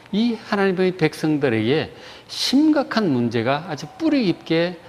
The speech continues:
남아있는 것을 보게 됩니다. 아주 근본적인 문제가 남아 있었다고 하는 것입니다. 현실적인 문제가 잘 해결된 거 참 좋은데,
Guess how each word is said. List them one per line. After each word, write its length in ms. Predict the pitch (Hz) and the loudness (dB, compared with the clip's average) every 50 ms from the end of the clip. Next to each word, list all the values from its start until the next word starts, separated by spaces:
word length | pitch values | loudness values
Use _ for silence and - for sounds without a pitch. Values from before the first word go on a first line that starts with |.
| - - - - | -20 -20 -18 -8
남아있는 580 | - 127 127 135 139 131 123 120 110 104 107 104 | -2 0 2 2 2 4 2 2 2 0 -2 -4
것을 420 | 95 98 - - 143 143 156 156 156 - | -4 -6 -8 -4 -4 -4 -4 -6 -10 -8
보게 220 | - 104 101 123 | -6 -4 -2 -2
됩니다. 480 | 135 143 131 95 85 85 - - - - - - - - - - - - - - | -2 -2 -4 -6 -6 -12 -16 -18 -18 -18 -20 -20 -20 -20 -20 -20 -20 -20 -18 -8
아주 200 | - 147 139 135 - - | -4 -4 -4 -4 -6 -6
근본적인 760 | - - 226 294 339 370 349 330 277 240 190 185 165 160 131 | 0 4 4 4 4 4 4 6 6 6 6 4 4 2 2
문제가 520 | 110 107 107 107 110 117 107 113 123 127 120 - - - - - - | 0 -2 -2 -4 -6 -6 -6 -6 -6 -8 -10 -14 -20 -20 -20 -20 -18
남아 640 | - - 110 120 139 127 107 95 90 87 92 95 - - - - - - | -12 -8 -4 -2 -2 -2 -2 -4 -6 -8 -10 -12 -14 -18 -20 -20 -16 -10
있었다고 640 | - - - - - - - - - 117 113 123 | -10 -10 -8 -8 -10 -10 -10 -8 -8 -6 -4 -4
하는 120 | 135 147 156 | -6 -6 -6
것입니다. 500 | 143 113 - - - 92 85 87 - - - - - - - - | -8 -8 -10 -12 -14 -16 -18 -18 -20 -20 -20 -20 -20 -18 -8 -2
현실적인 720 | 240 190 160 220 277 285 285 - 302 262 - 269 226 185 | 0 2 4 4 4 4 4 4 2 2 2 0 2 4
문제가 520 | 156 143 143 135 143 151 151 175 185 185 - - - - - - - | 4 4 4 4 4 4 4 4 2 0 -4 -10 -16 -16 -16 -16 -14
잘 380 | - - - - - 262 285 247 | -12 -10 -6 0 0 2 2 4
해결된 500 | 208 185 185 208 208 202 190 202 190 180 | 2 2 4 4 2 2 4 2 0 0
거 80 | 165 156 | 0 -2
참 380 | - - - - - 311 320 | -6 -6 -8 -2 2 2 2
좋은데, 640 | - - 127 120 131 143 127 117 95 101 113 123 107 | 4 4 2 2 2 0 -2 -2 -4 -4 -4 -6 -6